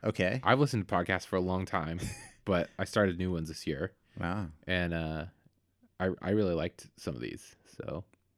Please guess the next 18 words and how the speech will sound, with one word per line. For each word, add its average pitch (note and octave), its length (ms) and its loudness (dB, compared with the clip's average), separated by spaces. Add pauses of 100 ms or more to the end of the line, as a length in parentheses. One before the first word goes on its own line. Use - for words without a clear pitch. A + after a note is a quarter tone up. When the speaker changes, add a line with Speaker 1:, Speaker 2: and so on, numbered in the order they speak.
(100)
Speaker 2:
you G2 120 -2
want F2 80 -2
me F2+ 60 -2
to - 40 -18
kick F#2+ 120 0
it G#2 60 6
off? B2 320 2 (540)
Speaker 1:
Uh, G#2 240 -2
sure. - 200 -4 (100)
I G2 120 8
mean, G#2+ 120 8
Speaker 2:
Okay. G2+ 100 8
Speaker 1:
I A2+ 200 10 (960)
didn't F2+ 220 2
really E2+ 180 2
listen E2 340 -2
to - 60 -10
podcasts E2 580 0